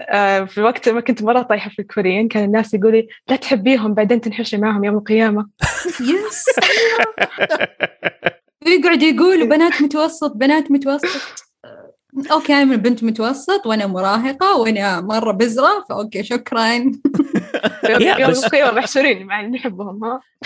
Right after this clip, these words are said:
Speaker 3: بس يعني هذا موضوع تاني تمامًا يعني. بس إنه ع-،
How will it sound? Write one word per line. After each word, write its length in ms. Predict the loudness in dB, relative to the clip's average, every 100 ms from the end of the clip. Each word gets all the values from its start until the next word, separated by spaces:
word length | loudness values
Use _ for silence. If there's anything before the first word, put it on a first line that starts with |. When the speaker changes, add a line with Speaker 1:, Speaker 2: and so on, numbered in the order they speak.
| -8 -8
Speaker 3:
بس 440 | -2 0 0 -8 _ -20 _
يعني 220 | -6 -4
هذا 220 | 0 0
موضوع 300 | 2 2 2
تاني 300 | 2 0 0
تمامًا 360 | 0 0 0 0
يعني. 280 | -4 -6 -6
بس 160 | -6
إنه 260 | -4 -2 -2
ع-، 140 | 0